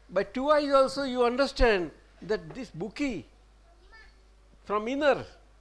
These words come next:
from inside, that, oh, this is bookie's eyes, relative eyes, they will see all relative and all relativity.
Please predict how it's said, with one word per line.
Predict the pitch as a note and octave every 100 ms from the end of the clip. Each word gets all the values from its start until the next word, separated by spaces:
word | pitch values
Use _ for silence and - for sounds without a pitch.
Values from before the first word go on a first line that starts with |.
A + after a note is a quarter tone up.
| _ _ _ _ _ _ _ -
from | G3+ A3+
inside, | D4 - G3 B2+ - - - - -
that, | F#3 F3 - _
oh, | A3 A3+ C#4+ - - _ _ -
this | F3+
is | A#3 G3
bookie's | G3 - A3+ E3+
eyes, | C3+ A#2+
relative | C#3+ A3 A3+ E3+
eyes, | C3+ A#2+ G#2+
they | C#3
will | F3
see | - A3
all | G3+
relative | D#3+ F3 F3+ D#3+ C3 G2+ _ _ _
and | - E3+
all | G#3+
relativity. | G3 F3+ D#3 C#3 C3 A#2 - G#2